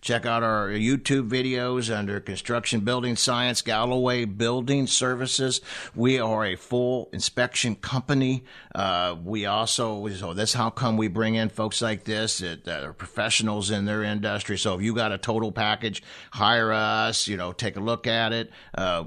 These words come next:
if you're buying or selling a home, call us. You got a construction project, give us a call. Even if I can't help you, this is what this show's all about. I can recommend you to the professionals in the industry. And thank you so much, everybody, for listening.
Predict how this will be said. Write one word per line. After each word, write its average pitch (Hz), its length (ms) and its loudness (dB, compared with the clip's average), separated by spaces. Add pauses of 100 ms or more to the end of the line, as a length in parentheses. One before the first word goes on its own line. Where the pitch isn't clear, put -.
if 76 120 -8
you're 76 60 -12
buying 104 300 -2
or - 20 -4
selling 110 380 2
a 104 60 0
home, 117 420 2
call 107 420 0
us. 110 160 0
You 82 80 -4
got 90 140 -2
a 87 40 -6
construction 113 540 -2
project, 113 640 0
give 107 220 -2
us 110 160 -2
a 107 60 -4
call. 107 440 0 (420)
Even 143 360 4
if 123 180 2
I 117 240 4
can't 120 320 2
help 110 300 2
you, 110 200 2
this 107 240 0
is 107 120 -4
what 107 180 -4
this 110 140 -2
show's 113 340 0
all 107 160 0
about. 107 380 0
I 95 100 2
can 90 220 -6
recommend 104 580 0
you 110 120 0
to 101 260 -4
the 82 140 -10
professionals 107 880 -4
in 131 320 0 (240)
the 113 140 2
industry. 120 680 0 (300)
And 113 280 0 (300)
thank 156 240 4
you 139 80 2
so 196 320 4
much, 131 300 0
everybody, 113 480 0
for 101 180 -8
listening. 120 420 -2